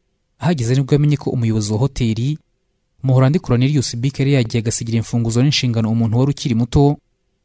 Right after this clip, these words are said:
kandi wari ufite ubunararibonye buke mu bya hoteli. Uwo muntu wari wasigiwe inshingano za hoteli yari jye. Ntekereza ko yahise abona ko yari amahirwe atakwitesha. Ibyo gukomeza urugendo ajya i Gitarama aho guverinoma y'abatabazi yari yimukiye yahise abireka.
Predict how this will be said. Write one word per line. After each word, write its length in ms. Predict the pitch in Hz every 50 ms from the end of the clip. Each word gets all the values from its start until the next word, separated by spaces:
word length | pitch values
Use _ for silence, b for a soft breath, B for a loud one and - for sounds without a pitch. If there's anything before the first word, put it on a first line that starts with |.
| _ _ _
kandi 220 | - - 185 175 135
wari 60 | - -
ufite 200 | - 135 - -
ubunararibonye 540 | 120 117 135 135 127 127 135 143 123 117 113
buke 200 | 113 - - 139
mu 100 | 139 123
bya 160 | 110 113 117 113
hoteli. 520 | 123 139 131 - 127 117 113 110 110 101 - _ _ _ _ _ _ _ _ _ _
Uwo 80 | 127 127
muntu 180 | 139 135 131
wari 100 | 147 160
wasigiwe 340 | 175 165 - - 120 117 120
inshingano 400 | 113 - - 120 113 110 113 117
za 140 | 107 98 117
hoteli 380 | 123 151 - - 123 117 113 117
yari 160 | 127 139 131
jye. 200 | 113 117 117 107 - _ _ _ _ _ _ _ _ _ _ _
Ntekereza 460 | - 123 135 139 139 - 135 127 127
ko 120 | 131 - 175
yahise 180 | 165 - -
abona 180 | 160 156 156 151
ko 140 | 151 - 143
yari 160 | 127 131 143
amahirwe 440 | 135 127 139 131 127 147 135 135 131 -
atakwitesha. 840 | 117 - - 117 107 - - 117 113 - 147 135 117 - - 117 113 - _ _ _ _ _ _ _ _ _ _
Ibyo 180 | _ 135 139 196
gukomeza 420 | 170 - - - 120 120 110 113
urugendo 380 | 120 113 110 113 113 113 110 117
ajya 120 | 120 131
i 40 | 151
Gitarama 360 | 143 123 - - 139 147 156
aho 80 | 139 151
guverinoma 340 | 147 127 110 117 110 113 123
y'abatabazi 440 | 147 147 127 - - 117 113 113 123
yari 120 | 131 147 151
yimukiye 320 | 135 123 117 - - 120
yahise 220 | 127 139 - - 147
abireka. 460 | 139 147 135 117 - - 123 107